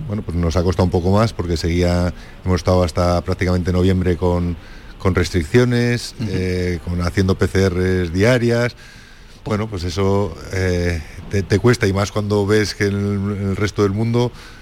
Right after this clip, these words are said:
Speaker 1: la gente ya está haciendo vida normal. Pero bueno, eh, es, son las costumbres que ellos han tenido allí,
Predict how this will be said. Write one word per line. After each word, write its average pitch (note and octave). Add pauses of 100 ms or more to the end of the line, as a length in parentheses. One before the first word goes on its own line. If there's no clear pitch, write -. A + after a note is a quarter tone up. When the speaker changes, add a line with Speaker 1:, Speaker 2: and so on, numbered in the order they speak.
Speaker 1:
la F#2
gente F#2+
ya G2
está G2
haciendo F#2+ (120)
vida F#2+
normal. F2 (460)
Pero G2
bueno, A2 (140)
eh, F2+
es, F#2
son -
las G2
costumbres G2
que -
ellos G2
han F#2+
tenido G2
allí, B2